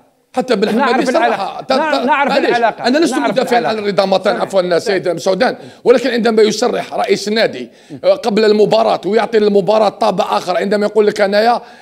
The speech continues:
Speaker 1: آه، الصيفية غير يخموا في البطولة والكاس راح تكون برايجية".
Speaker 2: أين، أين
Speaker 1: ما تم
Speaker 2: العنف؟
Speaker 1: يشوفوا
Speaker 2: أين
Speaker 1: استفزاز.
Speaker 2: هو العنف؟ أين هو العنف في هذا الكلام؟
Speaker 1: المناصر البسيط ما يفهمش
Speaker 2: أين
Speaker 1: كيف
Speaker 2: هو
Speaker 1: يفهم
Speaker 2: العنف؟
Speaker 1: لا،
Speaker 2: أنا
Speaker 1: المناصر
Speaker 2: أقول لك
Speaker 1: البسيط يا
Speaker 2: كلمة
Speaker 1: سيد مسعودان
Speaker 2: العنف.
Speaker 1: لا يفهم،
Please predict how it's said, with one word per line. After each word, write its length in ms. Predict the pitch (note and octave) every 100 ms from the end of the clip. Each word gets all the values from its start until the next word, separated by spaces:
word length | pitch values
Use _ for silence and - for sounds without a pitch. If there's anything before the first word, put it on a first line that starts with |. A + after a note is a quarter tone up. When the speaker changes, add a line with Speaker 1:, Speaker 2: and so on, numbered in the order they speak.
| -
Speaker 1:
آه، 200 | F#3+ F#3+
الصيفية 480 | F#3 - A#3+ G#3+ A#3
غير 120 | A#3
يخموا 280 | A#3 A3+ A3
في 60 | G#3+
البطولة 420 | G#3 G#3+ A#3 B3
والكاس 280 | A3 B3 A3
راح 80 | G#3
تكون 200 | - G3
برايجية". 420 | F#3 D3+ D3+ A2+
Speaker 2:
أين، 200 | A3+ C4
أين 240 | C4 B3+ C4+
Speaker 1:
ما 100 | A#3
تم 60 |
Speaker 2:
العنف؟ 180 | C4+ D4+
Speaker 1:
يشوفوا 280 | C#4 D4+ D#4
Speaker 2:
أين 80 | A#3+
Speaker 1:
استفزاز. 180 | C#4+ C#4+
Speaker 2:
هو 160 | C#4+ C#4+
العنف؟ 360 | B3 B3+ - _ _ _ -
أين 220 | A#3+ D4+ C#4+
هو 240 | B3+ C#4+
العنف 260 | B3 C#4+ G3+
في 100 | A#3+
هذا 140 | B3
الكلام؟ 360 | - A#3+ A3+ C3+ A#3
Speaker 1:
المناصر 380 | D4 D4 C4
البسيط 480 | C4 G#3 B3+ E4 A3+
ما 80 | A#3
يفهمش 200 | A#3 C4+
Speaker 2:
أين 100 | D4+
Speaker 1:
كيف 100 | C#4
Speaker 2:
هو 180 | A#3+ B3
Speaker 1:
يفهم 160 | A#3+
Speaker 2:
العنف؟ 480 | C4+ A3 D4 C4 -
Speaker 1:
لا، 180 | B3 G3 - - -
Speaker 2:
أنا 140 | C4+
Speaker 1:
المناصر 400 | D4+ C#4+ D#4 -
Speaker 2:
أقول 80 | C#4
لك 80 | C#4
Speaker 1:
البسيط 240 | A#3 B3
يا 120 | C4
Speaker 2:
كلمة 0 |
Speaker 1:
سيد 120 | C#4 B3+
مسعودان 380 | A#3+ C4 B3
Speaker 2:
العنف. 100 | G3 - - -
Speaker 1:
لا 320 | G#3+ D4+ E4
يفهم، 340 | D4+ B3+ B3